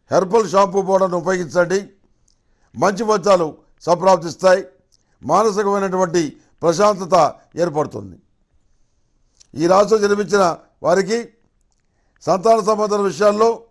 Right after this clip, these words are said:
ఒక ఆలోచన, ఒక దిగులు ఉంటుంది. దూర ప్రాంతంలో ఉన్నటువంటి మీ వాళ్ళ గురించి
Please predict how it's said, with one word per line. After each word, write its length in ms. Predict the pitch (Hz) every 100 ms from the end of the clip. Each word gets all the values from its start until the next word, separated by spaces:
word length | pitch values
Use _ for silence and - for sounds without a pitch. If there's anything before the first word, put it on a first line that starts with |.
| _ _ _ _ _ _ _ _ _
ఒక 140 | 156 185
ఆలోచన, 420 | 208 233 208 220
ఒక 180 | 220 202
దిగులు 280 | 185 196 202
ఉంటుంది. 520 | 185 156 147 113 - _ _ _ _ _ _ _ _ _ _ _ _ _ _ _ -
దూర 200 | 139 220
ప్రాంతంలో 500 | 208 226 214 226 220
ఉన్నటువంటి 400 | 220 214 208 202
మీ 100 | 196
వాళ్ళ 300 | 196 202 208
గురించి 480 | 202 185 180 226